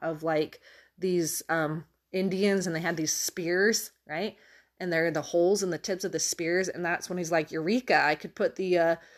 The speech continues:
the hole near the head of the needle instead of near the,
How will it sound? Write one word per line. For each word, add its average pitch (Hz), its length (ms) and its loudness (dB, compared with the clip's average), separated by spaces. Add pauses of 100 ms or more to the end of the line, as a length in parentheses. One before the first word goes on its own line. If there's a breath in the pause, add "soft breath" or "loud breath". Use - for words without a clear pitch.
(220 loud breath)
the 175 160 2
hole 202 840 6
near 196 320 0
the 180 100 2
head 208 260 0
of 233 100 2
the 180 100 0
needle 151 440 -6
instead 170 380 -4
of 175 100 0
near 160 220 -2
the, 156 160 -4